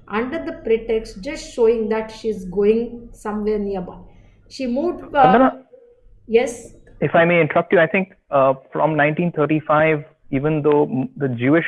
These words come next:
Speaker 2: uh, professors had to leave, uh, she was saved because she was an Austrian citizenship, because she was a foreigner, she was saved.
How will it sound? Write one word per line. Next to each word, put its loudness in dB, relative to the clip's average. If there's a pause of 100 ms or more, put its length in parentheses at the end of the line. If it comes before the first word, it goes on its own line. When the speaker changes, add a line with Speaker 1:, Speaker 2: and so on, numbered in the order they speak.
(720)
Speaker 2:
uh, 4 (720)
professors 0
had -2
to -4
leave, -2 (500)
uh, 0 (340)
she 0
was 4 (160)
saved 0
because -2
she -2
was 0
an -2
Austrian -4
citizenship, -4 (180)
because -4
she -8
was -6
a -16
foreigner, 0
she -4
was -4 (120)
saved. 0